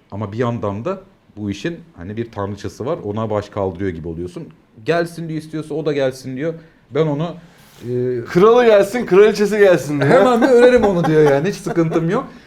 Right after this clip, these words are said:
Speaker 1: E, ve yani burada şey detayı önemli bence, karşısında yaşlı bir kadın var.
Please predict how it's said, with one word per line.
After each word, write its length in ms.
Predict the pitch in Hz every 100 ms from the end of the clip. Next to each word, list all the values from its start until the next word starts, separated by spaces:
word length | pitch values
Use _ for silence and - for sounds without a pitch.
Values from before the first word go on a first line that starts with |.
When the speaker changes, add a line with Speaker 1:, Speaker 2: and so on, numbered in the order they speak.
| _ _
Speaker 1:
E, 60 | 117 120 120 120 90 110
ve 200 | 214 117 -
yani 220 | 117 117
burada 180 | 135 160
şey 280 | 165 160 156
detayı 320 | 135 156 165
önemli 300 | 131 104 101
bence, 280 | 110 147 202
karşısında 400 | 117 117 - 147
yaşlı 360 | 101 98 -
bir 60 | 127
kadın 320 | 107 98 110
var. 140 | 82